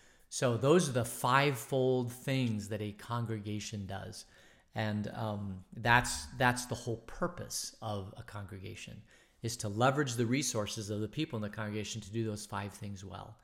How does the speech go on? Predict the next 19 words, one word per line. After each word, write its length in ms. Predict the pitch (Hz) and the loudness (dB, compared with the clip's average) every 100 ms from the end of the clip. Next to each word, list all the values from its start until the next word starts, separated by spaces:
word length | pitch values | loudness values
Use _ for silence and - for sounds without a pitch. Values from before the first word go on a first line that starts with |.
| - - - - _ 113 | -20 -20 -20 -20 _ -6
Uh, 300 | 104 98 92 - | -4 -4 -8 -4
and 380 | 113 110 104 98 - _ - | -2 -2 -4 -6 -16 _ -2
the 80 | 123 | 2
goal 520 | 127 156 147 127 147 | 8 12 12 12 8
of 100 | 131 | 2
the 80 | 120 | 0
congregation, 500 | 123 113 107 101 147 | 2 2 0 0 -2
the 60 | |
goal 160 | 113 107 | 0 2
of 60 | 113 | 2
our 120 | 131 | 2
congregation, 640 | 131 107 107 104 123 113 113 | 2 -2 -2 -4 -6 -6 -6
is 360 | 101 95 - | -8 -8 -8
making 360 | 110 110 - 117 | -6 -6 -6 -6
loving 220 | 101 104 | -4 -6
disciples. 640 | 101 95 104 104 - - - | -8 -8 -10 -12 -16 -18 -8
Anyway, 300 | 123 107 - - - | -4 -2 -4 -14 -6
so, 300 | - 117 - - - - _ - | 2 2 0 -12 -20 -20 _ -2
um, 260 | 113 104 | 0 0